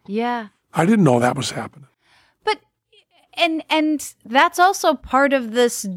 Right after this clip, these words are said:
Speaker 1: this journey, I think, which is lovely, that you, you can kind of look at it and say, like, "I wonder." And the nice thing about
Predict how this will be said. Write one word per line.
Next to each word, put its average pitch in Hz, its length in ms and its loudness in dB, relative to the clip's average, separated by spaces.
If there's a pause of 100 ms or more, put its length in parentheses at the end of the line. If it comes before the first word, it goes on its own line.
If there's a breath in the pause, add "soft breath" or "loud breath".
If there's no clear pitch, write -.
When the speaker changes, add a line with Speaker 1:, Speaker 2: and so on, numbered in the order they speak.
(220)
Speaker 1:
this 196 440 0
journey, 175 680 -2 (100)
I 180 140 4
think, 180 320 -2
which 190 200 0
is 185 140 -2
lovely, 196 540 2
that 208 200 2
you, 202 360 4
you 202 220 2
can 208 200 2
kind 214 240 2
of 175 120 -2
look 202 220 2
at 208 100 4
it 185 80 4
and 185 100 -2
say, 208 120 0
like, 196 180 2 (440 soft breath)
"I 330 120 4
wonder." 269 960 2 (480)
And 214 160 4
the 233 60 6
nice 247 400 2
thing 208 220 2
about 190 340 4